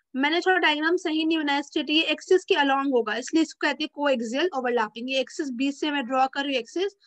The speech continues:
इसके along overlapping हो रहा है, इसे हम कह रहे हैं कोएक्सियल overlapping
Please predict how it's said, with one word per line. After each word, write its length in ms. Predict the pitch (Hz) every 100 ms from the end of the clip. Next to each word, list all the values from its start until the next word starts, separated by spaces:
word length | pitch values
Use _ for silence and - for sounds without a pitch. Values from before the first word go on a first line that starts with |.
| - - -
इसके 300 | 285 277 370
along 320 | 311 277 277
overlapping 680 | 339 339 330 320 285 320 311
हो 140 | 311 302
रहा 120 | 311
है, 60 |
इसे 180 | 311 320
हम 180 | 302 285
कह 200 | 269 254
रहे 100 | 277
हैं 60 | 330
कोएक्सियल 720 | 311 311 262 240 233 330 440 262
overlapping 600 | 254 277 240 214 -